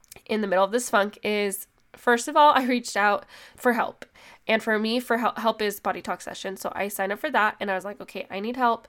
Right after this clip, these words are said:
Um, I have no energy and I'm just feeling very overwhelmed." And then the second thing I did is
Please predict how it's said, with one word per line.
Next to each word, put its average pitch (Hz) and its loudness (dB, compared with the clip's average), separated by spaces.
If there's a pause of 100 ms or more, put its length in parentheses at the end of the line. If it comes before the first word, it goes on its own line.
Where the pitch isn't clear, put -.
(420)
Um, 196 -2
I 190 -8
have 196 -10
no 208 -2
energy 190 -10
and 196 -6
I'm 196 -4
just 196 -10
feeling 190 -8
very 196 -6
overwhelmed." - -10 (500)
And 220 0
then 220 -2
the 220 -8
second 214 -4
thing 254 0
I 262 2
did 254 0 (420)
is 220 0